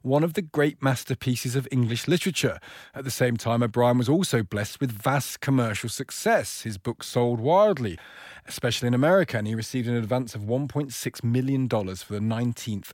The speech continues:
and twentieth instalments of his salty seafaring tales. And as Francis Wilson notes, although O'Brian was often being compared to someone else, it was seldom to his disadvantage. His plots had the sophistication of John le Carré,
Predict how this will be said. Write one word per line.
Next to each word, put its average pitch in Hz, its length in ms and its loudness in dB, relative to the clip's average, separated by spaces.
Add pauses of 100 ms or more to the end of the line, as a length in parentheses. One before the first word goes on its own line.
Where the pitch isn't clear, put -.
and 110 220 -6
twentieth 107 480 -6
instalments 101 640 -4
of 95 80 -8
his 120 140 -4
salty - 520 -8
seafaring 98 760 -8
tales. 151 520 2 (500)
And 98 220 -2
as 95 140 -8
Francis 98 360 -6
Wilson 151 300 2
notes, 113 260 0
although 143 260 4
O'Brian 127 340 6
was 117 160 2
often 156 320 2
being 131 260 4
compared 120 460 0
to 113 80 -6
someone 120 340 2
else, 117 420 0 (280)
it 185 100 -12
was 185 140 -4
seldom 117 460 2
to 104 100 -10
his 120 160 0
disadvantage. 123 880 0
His - 100 -10
plots - 360 -8
had 107 120 -4
the 110 80 -2
sophistication 123 800 -4
of 117 80 -4
John 135 240 2
le 139 80 2
Carré, 175 500 2